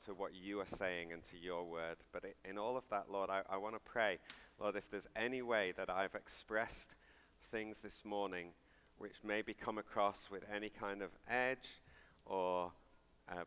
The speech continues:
pressure or anything, Lord, I pray that you will just deal with that. I wanna say that's not what my intention is or has been. Lord, we want people to hear you this morning.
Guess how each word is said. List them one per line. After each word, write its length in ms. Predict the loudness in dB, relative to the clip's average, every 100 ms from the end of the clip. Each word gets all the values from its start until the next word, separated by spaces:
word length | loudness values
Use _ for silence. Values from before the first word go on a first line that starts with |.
| -8
pressure 460 | -4 -4 -2 0 0
or 160 | 2 0
anything, 400 | 0 -2 -4 -2
Lord, 140 | 2 2
I 80 | -2
pray 240 | -2 -2
that 140 | -2 -6
you 160 | -8 -6
will 180 | -6 -8
just 240 | -12 -8
deal 180 | -4 -4
with 160 | -2
that. 200 | 0 -2 -2
I 100 | -8
wanna 220 | -8 -10
say 480 | -12 -6 -4 -4 -6 -12 -20 _ -20 -20 -20 -14
that's 220 | -14 -10
not 120 | -10 -12 -20 -20 -18
what 160 | -16 -8
my 140 | -6
intention 440 | -6 -6 -10 -10 -12 -6
is 280 | -6 -6 -4
or 120 | -4 -2
has 160 | -6 -6
been. 220 | -8 -8 -14 -20 -20 -20 -20 -20 -20 -20 -20 -20 -18 -16 -16 -18 -8
Lord, 200 | -4 -2
we 60 | -2
want 200 | -2 -2
people 300 | -8 -10 -8
to 160 | -6 -8 -4
hear 180 | -2 0
you 400 | -2 -6 -6 -6
this 200 | -10 -14
morning. 280 | -12 -12 -14